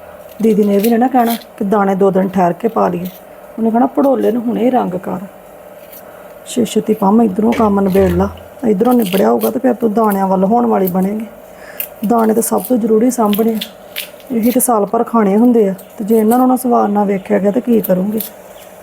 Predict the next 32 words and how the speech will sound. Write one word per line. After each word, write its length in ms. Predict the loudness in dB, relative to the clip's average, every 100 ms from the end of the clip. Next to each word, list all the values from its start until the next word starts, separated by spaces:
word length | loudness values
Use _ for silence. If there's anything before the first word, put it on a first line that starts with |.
| -20 -20 -20 -20 -20 -6 -2
ਇਹ 40 |
ਤਾਂ 100 | 0
ਇੱਦਾਂ 220 | 0 0
ਕਰਦੀ 400 | 0 -2 0 0
ਆ, 60 | 0 -2
ਤੜਕਾ 320 | -2 0 -2
ਚੀਰ 180 | 0 -2
ਕੇ 140 | 0
ਨਾ 140 | 0 0 -2 -14 -20 -4
ਤੇ 80 | -2
ਭੜੋਲੇ 400 | 0 0 2 2
ਨੂੰ 100 | 2
ਰੰਗ 180 | 0 0
ਕਰਕੇ 280 | -4 -2
ਤੇ 80 | -4
ਭੜੋਲਾ 360 | 0 0 2 0
ਧੁੱਪੇ 300 | -2 -2 0
ਰੱਖ 220 | 0 -2
ਦਿੰਦੀ 360 | -4 -2 -2 -4
ਆ। 40 | -8 -20 -20 -6
ਤੇ 80 | -2
ਦਾਣੇ 340 | 0 2 0
ਠੰਡੇ 360 | 0 -2 0 0
ਹੋਣਗੇ 340 | 2 -2 0
ਨਾ 140 | 0 0 -2 -20 -4
ਤੇ 80 | -2
ਫਿਰ, 180 | 0 -2 0 -4
ਤੇ 60 |
ਦਾਣੇ 340 | 0 2 2 -2
ਠੰਡੇ 380 | 0 0 2
ਹੋਣਗੇ 320 | 2 0 0 0
ਨਾ 160 | 0